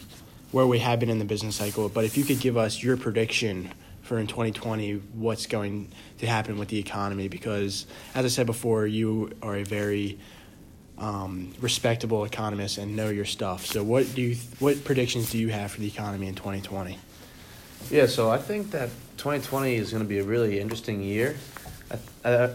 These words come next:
Speaker 2: obviously, everyone knows that it's an upcoming election. Uh, it should be interesting to see how the, like, where the voters go. I think, obviously,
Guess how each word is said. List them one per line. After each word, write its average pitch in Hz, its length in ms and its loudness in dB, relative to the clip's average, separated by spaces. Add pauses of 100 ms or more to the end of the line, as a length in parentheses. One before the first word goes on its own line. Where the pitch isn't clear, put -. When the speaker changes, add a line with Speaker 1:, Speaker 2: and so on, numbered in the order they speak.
Speaker 2:
obviously, 113 320 2
everyone 107 220 0
knows 104 520 0
that 98 140 0
it's - 400 -8
an 107 120 -4
upcoming 104 380 -2
election. 107 600 -2 (560)
Uh, 107 320 2
it - 80 -12
should 139 140 0
be 123 80 4
interesting 123 320 2
to 110 60 0
see 120 220 2
how 110 140 4
the, 101 260 0 (680)
like, 110 120 -4
where 113 160 6
the 110 60 2
voters 104 340 0
go. 117 240 4
I 101 80 0
think, 104 420 -4 (420)
obviously, 107 720 -2